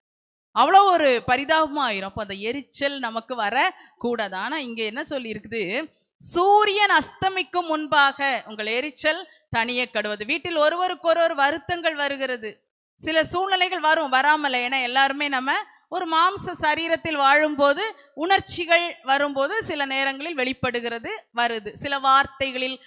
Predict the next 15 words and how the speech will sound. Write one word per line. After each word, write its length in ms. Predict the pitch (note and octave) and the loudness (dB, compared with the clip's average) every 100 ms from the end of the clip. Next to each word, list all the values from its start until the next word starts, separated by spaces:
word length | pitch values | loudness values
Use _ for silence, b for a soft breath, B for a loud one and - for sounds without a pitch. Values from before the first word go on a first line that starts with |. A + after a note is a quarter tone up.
| b - | b -10
கொஞ்சம் 580 | B3+ B3 B3 A#3 A#3 | -8 -6 -6 -6 -6
மீறிடுது, 640 | B3+ C4 B3+ A#3+ A3+ D4+ F#4+ - | -4 -4 -4 -8 -8 -10 -12 -10
ஏதோ 260 | C4 D#4 | -2 -2
நடக்குதுன்னு 500 | C#4+ B3+ C#4 C4+ C#4 | 0 -4 -6 -8 -8
வச்சுக்கோங்க. 460 | A3+ G#3+ G3+ F3+ D#3 _ _ _ - | -8 -10 -10 -12 -16 _ _ _ -10
ஆனா 180 | G3 | -6
அது 160 | G3 G3 | -4 -4
என்ன 220 | F#3+ C4 - | -8 -8 -6
செய்யக்கூடாதான்? 640 | C4 A#3 G#3+ G3+ G3+ G#3+ | -6 -6 -4 -4 -4 -4
சூரியன் 480 | G#3 A3+ A#3 B3 A#3+ | -8 -8 -8 -8 -10
அஸ்தமிக்கும் 680 | G3+ - C4 B3+ B3 A#3+ G#3 | -10 -10 -10 -8 -8 -10 -10
முன்பாக 840 | G#3+ B3 C4 C4 B3+ B3+ C#4 D#4 | -8 -8 -4 0 0 0 -4 -6
அதை 200 | - G#3+ | -6 -8
என்ன 200 | G#3+ A3+ A3+ | -8 -10 -8
பண்ணிடணும்? 440 | G#3 F#3+ F#3 E3 | -8 -8 -10 -12